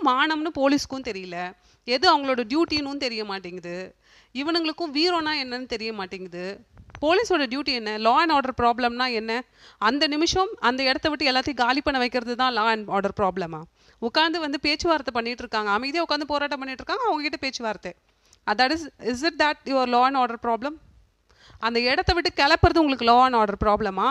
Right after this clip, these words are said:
இல்லாட்டி ஒரு சம்-, இது மாதிரியான சம்பவங்களே நடக்க விடாம நிறுத்தி செஞ்சு காட்டணுங்கிறது உங்க law and ப்ராப்ளமான்னு எனக்கு தெரியல. எது இங்க law and order problem?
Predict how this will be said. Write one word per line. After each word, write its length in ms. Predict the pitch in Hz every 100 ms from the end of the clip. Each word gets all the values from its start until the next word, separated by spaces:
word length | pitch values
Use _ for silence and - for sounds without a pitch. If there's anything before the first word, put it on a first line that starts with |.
| 302
இல்லாட்டி 280 | 233 247 294
ஒரு 160 | 254
சம்-, 200 | 254 240
இது 140 | 240 262
மாதிரியான 380 | 277 294 311 277
சம்பவங்களே 500 | 233 254 302 302 302
நடக்க 380 | 285 - 302 320
விடாம 180 | 294 285
நிறுத்தி 500 | 294 269 - 349 302 - - - -
செஞ்சு 220 | 269 285 320
காட்டணுங்கிறது 520 | 294 285 285 285 254
உங்க 160 | 240
law 200 | 214 208 220
and 180 | 214 208
ப்ராப்ளமான்னு 420 | 202 185 196 202 208
எனக்கு 320 | 185 160 180
தெரியல. 240 | 196 170 - _ _ - - - _ _ _ _ _ _ _
எது 240 | 240 269 381
இங்க 140 | 349
law 220 | 302 254
and 120 | 285 277
order 240 | 233 226
problem? 320 | 233 220 240